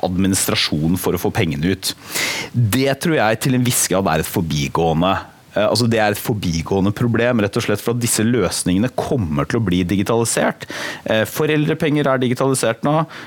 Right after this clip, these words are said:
eh, sykemeldingspraksisen er digitalisert, alt dette, eh, kommer ikke til å kreve så mye manuell saksbehandling. Så det vil si at det store problemet og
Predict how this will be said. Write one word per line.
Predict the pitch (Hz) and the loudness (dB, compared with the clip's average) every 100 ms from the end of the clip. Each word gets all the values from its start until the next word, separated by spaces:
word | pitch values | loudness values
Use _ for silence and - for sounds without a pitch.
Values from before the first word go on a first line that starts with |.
| - | -4
eh, | 127 110 | -2 0
sykemeldingspraksisen | - - 139 - 113 117 117 120 - 120 - 127 139 131 | 0 0 0 0 0 2 2 0 0 -2 0 -2 0 2
er | 110 101 | 2 0
digitalisert, | 113 - 127 127 139 139 - - 101 | -2 0 0 0 0 -2 -4 -4 -2
alt | 120 - | -2 -2
dette, | 104 113 110 117 - - - | -4 0 0 -2 -8 -20 -6
eh, | 76 78 67 65 50 - | 0 2 2 2 0 0
kommer | - 87 80 | 0 0 0
ikke | 80 - | 0 -2
til | 113 | -2
å | |
kreve | - 98 73 90 | 0 0 0 0
så | 113 | 2
mye | 90 | 2
manuell | 90 90 92 82 71 | 2 2 2 2 0
saksbehandling. | 76 - - - - - 87 - - - - - | -2 -4 -6 -8 -6 -2 -4 -4 -10 -6 -6 -6
Så | - | -2
det | 147 | 0
vil | 156 | 0
si | |
at | 147 | 0
det | 170 - | -2 -2
store | - - - 202 160 120 95 92 | 0 -2 0 0 2 2 2 2
problemet | 120 160 151 135 110 98 | 0 0 2 2 2 2
og | 117 | 0